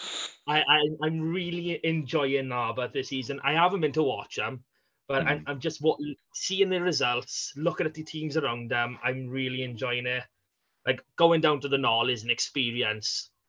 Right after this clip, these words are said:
Speaker 1: for
Speaker 2: Mm.
Speaker 1: anyone, and I, I'd recommend it for everyone who's never been there with Narberth.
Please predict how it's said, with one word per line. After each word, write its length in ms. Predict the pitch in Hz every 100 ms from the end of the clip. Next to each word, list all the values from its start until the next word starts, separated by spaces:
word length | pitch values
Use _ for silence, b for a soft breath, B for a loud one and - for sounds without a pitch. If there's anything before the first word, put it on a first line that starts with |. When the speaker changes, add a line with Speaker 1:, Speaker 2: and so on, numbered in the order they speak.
| _ 143
Speaker 1:
for 120 | 131
Speaker 2:
Mm. 100 | 113
Speaker 1:
anyone, 460 | 120 120 117 113 120 _ _ _ -
and 100 | 127
I, 140 | 117 131
I'd 160 | 135 127
recommend 640 | 139 135 139 123 120 120
it 180 | 123 117 _
for 120 | 131 -
everyone 880 | 127 120 135 131 123 117 120 113 110 _ _
who's 220 | 143 113
never 240 | 131 127 123
been 280 | 117 110 117
there 200 | 110 110
with 140 | 110
Narberth. 440 | 110 107 107 110